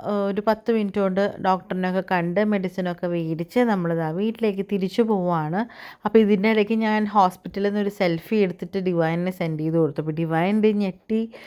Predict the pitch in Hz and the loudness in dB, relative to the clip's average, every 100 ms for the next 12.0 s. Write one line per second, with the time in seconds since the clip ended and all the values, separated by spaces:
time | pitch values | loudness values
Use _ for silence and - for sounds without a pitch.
0 | - _ - 202 180 - 220 190 185 214 | -20 _ -4 -2 -2 0 2 2 2 0
1 | 202 214 220 196 185 190 202 202 190 170 | 0 -2 2 2 2 0 0 2 2 4
2 | 170 208 247 214 202 220 226 220 226 202 | 0 0 0 0 0 0 2 2 0 0
3 | 202 175 175 175 202 202 175 180 202 208 | -2 0 -2 -2 2 2 2 0 0 -2
4 | 202 208 214 220 214 190 185 190 185 180 | 0 0 2 2 2 0 -2 -2 0 -2
5 | 175 185 170 156 156 - - - - 214 | -2 -4 -4 -4 -8 -12 -20 -10 -2 2
6 | 196 175 190 208 175 180 190 180 180 175 | 2 4 4 4 4 0 0 0 0 0
7 | 170 175 196 185 185 165 156 175 170 160 | 0 0 0 0 0 -2 -2 -2 0 -2
8 | 156 165 165 151 147 139 147 147 147 - | -2 -4 -2 -2 -4 -4 -6 -4 -4 -4
9 | - - - - 247 254 247 214 202 202 | -12 -20 -14 0 4 6 6 6 4 0
10 | - 185 180 190 190 185 202 208 202 170 | -4 -2 -2 0 0 0 -4 0 0 0
11 | 185 185 165 175 - 165 165 170 220 285 | 0 0 2 -2 -2 -2 -2 -2 -2 -4